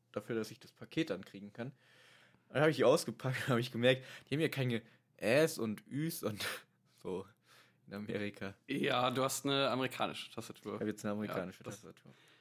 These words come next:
Speaker 2: Ja, das ist eigentlich normal. Aber ich benutze, äh,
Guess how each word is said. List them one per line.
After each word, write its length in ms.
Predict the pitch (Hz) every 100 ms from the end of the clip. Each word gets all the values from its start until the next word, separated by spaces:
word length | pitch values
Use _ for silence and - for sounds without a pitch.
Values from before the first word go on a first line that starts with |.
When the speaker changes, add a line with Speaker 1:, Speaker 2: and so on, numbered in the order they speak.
| _ _ _ _ _ _ _
Speaker 2:
Ja, 100 | 113
das 280 | 107 - -
ist 80 | -
eigentlich 260 | 104 110 -
normal. 360 | 110 98 101 - _ _ _ _ _
Aber 120 | 120
ich 80 | 120
benutze, 720 | 131 143 - 113 113 113 110
äh, 40 | -